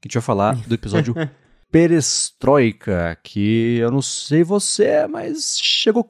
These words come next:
Speaker 1: quase lá pra mim. Primeiras impressões pra você.
Speaker 2: Nossa, foi um ótimo episódio, me deixou tenso do começo ao
Speaker 1: <laughs>
Speaker 2: fim. Foi aquele episódio, assim, que faltou isso aqui pro Apple Watch avisar que o coração tava batendo fora do normal,
Speaker 1: <laughs>
Speaker 2: porque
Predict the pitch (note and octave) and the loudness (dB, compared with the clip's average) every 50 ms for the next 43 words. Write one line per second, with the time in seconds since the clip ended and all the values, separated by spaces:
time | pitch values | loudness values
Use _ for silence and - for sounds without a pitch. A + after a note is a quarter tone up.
0 | _ _ - - C4 - G3 G3+ G#3 - C4 B3 A3+ G#3 G3+ G#3+ B3 A#3+ G#3 F3+ | _ _ -2 -2 0 0 0 0 -2 -2 -2 -4 -4 -6 -6 -4 -2 0 2 2
1 | D#3+ D3+ D3+ D3+ D3+ - - D#3+ C#3+ G#2+ F#2 F2+ F2 - - B2 B2 C3+ C3+ B2 | 2 2 2 0 0 0 0 0 0 0 -2 -2 -4 -4 -4 -2 0 0 0 -2
2 | B2 B2 A#2+ - - G#2+ F#2 E2+ - F2+ F#2+ F2 - F#2 - - - _ _ _ | -2 -4 -4 -4 -2 -2 -4 -4 -6 -12 -12 -12 -10 -12 -12 -14 -18 _ _ _
3 | _ _ _ _ A#2+ G#2 G#2+ A2 B2+ - - G#2+ F#2 - - G#2 G2+ A2 B2+ C#3 | _ _ _ _ -6 0 2 2 2 2 0 -8 -8 -8 -6 -4 -4 -4 -4 -6
4 | D3 D3 C#3 B2+ A#2 A2 B2 B2+ - - D#3 D3 C#3+ - D3+ C#3 A#2+ A#2 A2 A#2+ | -8 -8 -6 -2 2 2 2 2 0 -8 -10 -10 -8 -8 -10 -4 0 2 4 4
5 | B2 C3 C3 C#3+ C#3+ D3+ D3 _ _ _ _ - G#2 G2+ A2+ A2 B2 A#2 - - | 4 2 0 -4 -4 -6 -6 _ _ _ _ -12 -6 -6 -2 -2 -2 -4 -2 -4
6 | D3 - _ - - C3 B2 C3 D3+ E3 - - E3 D3 D3+ - - D#3 C3+ B2 | -6 -6 _ -2 0 0 2 2 -2 -4 -4 -6 -6 -6 -6 -4 -2 -2 -2 0
7 | B2 G2+ - - - B2+ - G2+ A2 G#2+ F#2+ - - C#3 C3 C#3 D#3 F3+ F#3+ _ | -2 -4 -4 0 2 2 2 2 0 -2 -4 -4 -4 -4 -4 -2 -4 -6 -8 _
8 | _ - - D#3 D#3 D#3+ D#3 E3+ E3 F3 E3+ - D3 D#3 E3 E3 E3 - F3+ E3+ | _ -8 -2 0 0 0 2 0 0 0 -2 -2 0 0 0 0 0 -4 -12 -8
9 | - F#3 F3 _ _ - - - - - F3 E3+ E3 E3+ - F#3 F3+ G3+ G3+ - | -8 -8 -8 _ _ -20 -20 -12 -2 2 2 2 2 2 0 0 0 0 0 -2
10 | - - A#3+ A#3 - - - F3 E3+ F3 F#3 F#3+ - - F#3+ F#3 F3+ F3+ - E3 | -2 -2 -2 -4 -4 -10 -6 -4 -4 -2 -4 -6 -6 -2 0 0 0 2 0 2
11 | D#3 D#3+ E3 - F3+ E3+ E3 D3+ B2 C#3 C#3+ - - D#3+ - - E3 D3+ D3+ C#3+ | 2 2 2 0 -4 -4 -4 -2 -2 -2 -2 0 -4 -6 -2 0 2 4 4 2
12 | C#3+ - - C#3+ D3 D3 D#3 D3+ D#3 D3 C#3+ D#3 D3+ D3+ - D#3 D#3 C#3+ D3 E3 | 2 0 -2 -2 0 2 2 4 4 2 2 0 -2 0 2 2 2 2 0 -4
13 | D3+ C#3 - - - D3 D3+ C#3+ C#3+ C#3 C#3+ D3+ D3 D3+ C#3+ C3 A#2+ A2+ A#2+ - | -4 -4 -4 2 2 2 4 2 0 0 -2 -4 -4 -2 -2 0 0 0 0 0
14 | - C3+ B2+ - - C#3 C3+ | -4 -8 -8 -6 -4 -4 -4